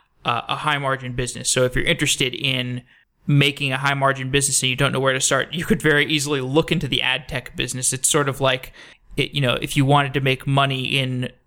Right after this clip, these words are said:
the late eighties or the early nineties, you went to Wall Street because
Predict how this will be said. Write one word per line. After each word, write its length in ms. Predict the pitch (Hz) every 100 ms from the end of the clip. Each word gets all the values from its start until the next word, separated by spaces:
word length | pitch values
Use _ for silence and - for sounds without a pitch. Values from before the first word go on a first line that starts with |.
| _
the 140 | - 135
late 260 | 139 139 139
eighties 480 | 143 143 135 131 131
or 100 | 131
the 120 | -
early 300 | 143 135 131
nineties, 480 | 135 139 139 131 131
you 80 |
went 180 | 135 139
to 80 | 139
Wall 280 | 131 139 143
Street 440 | - 139 120 -
because 400 | - - 123 -